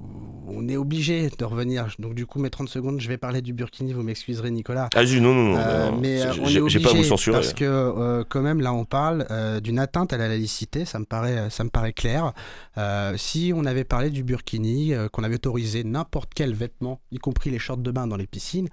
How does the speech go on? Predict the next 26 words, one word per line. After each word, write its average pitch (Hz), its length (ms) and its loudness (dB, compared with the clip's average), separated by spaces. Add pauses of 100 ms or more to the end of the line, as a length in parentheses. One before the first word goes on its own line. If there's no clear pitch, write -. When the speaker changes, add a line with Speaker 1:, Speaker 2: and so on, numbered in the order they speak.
(260)
Speaker 1:
ça - 140 -8
n'aurait 127 220 -2
choqué 139 280 -6
personne. 104 420 -6 (340)
Sauf - 240 2
que - 120 6
là, 139 160 2
on 143 80 2
n'autorise 120 360 0 (100)
pas 123 280 0
les 101 80 -4
shorts 107 180 2
de 107 140 0
bain 123 300 -2
et, 101 180 -6
et 110 40 -4
j'en 127 140 -4
passe. - 240 -2
On 104 100 -2
autorise 143 400 4
le 101 80 4
Burkini, 127 600 2
qui - 160 -8
a 107 60 -2
quand 160 200 0
même, 151 220 2